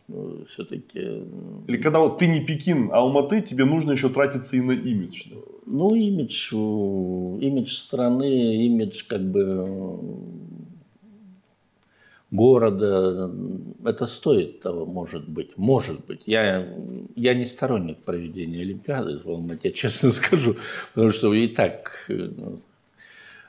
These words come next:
Speaker 1: у нас, э, проблемы, проблем выше крыши социальных, а Олимпиада ещё там подорвёт. Это, ну,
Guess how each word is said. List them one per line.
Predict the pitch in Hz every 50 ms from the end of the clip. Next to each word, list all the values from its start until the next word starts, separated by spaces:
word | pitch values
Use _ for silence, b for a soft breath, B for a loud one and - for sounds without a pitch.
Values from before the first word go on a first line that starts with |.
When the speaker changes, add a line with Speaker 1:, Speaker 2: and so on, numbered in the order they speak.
| B B -
Speaker 1:
у | 104
нас, | 98 87 85 80 - - - - - 92
э, | 90 87 85 85 82 85 85 82 -
проблемы, | - 95 95 90 98 95 90 85 87 87 87
проблем | - - 101 98 98 98 104 95 92 95 95 95 87 85 -
выше | - 107 104 104 - - 110
крыши | 95 - 123 107 92 - - 92 90 90 87 85 82 82 80
социальных, | - - 101 85 - - 120 131 139 127 107 98 90 - - -
а | 92 95 95 90 90 92 95 - - - - 92 95
Олимпиада | 90 90 90 90 85 - 101 98 95 92 92
ещё | 92 87 - - - 87
там | 85 - 82 78 78
подорвёт. | - 92 90 92 92 98 95 90 87 -
Это, | 104 - - 101 95
ну, | 92 - - - -